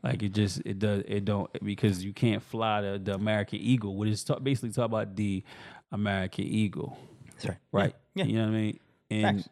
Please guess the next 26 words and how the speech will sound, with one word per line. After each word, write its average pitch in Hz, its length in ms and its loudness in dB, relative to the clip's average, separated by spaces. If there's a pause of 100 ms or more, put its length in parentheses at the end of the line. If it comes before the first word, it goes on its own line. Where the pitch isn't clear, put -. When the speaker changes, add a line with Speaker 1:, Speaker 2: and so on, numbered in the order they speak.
(120)
Speaker 1:
and 101 500 2
the 98 80 -2
body, 107 560 -2 (600)
the 107 80 0
government 101 560 0
body 101 600 0
is 95 340 0
the 95 100 0
Senate 101 540 2 (920)
and 98 140 0
the 95 60 0
House. 104 640 0 (120)
Speaker 2:
Yeah. 185 120 8 (1080)
Speaker 1:
Right? 110 340 2 (160)
Speaker 2:
Yeah. 123 160 4 (460)
Speaker 1:
So, 98 480 0 (120)
so, 104 440 2 (160)
so 107 160 2
the 92 100 -4
Senate, 113 420 0
the 104 80 -4
House, 104 600 -2 (180)
left 110 320 0
wing, 104 260 2
right 101 220 0
wing, 101 360 0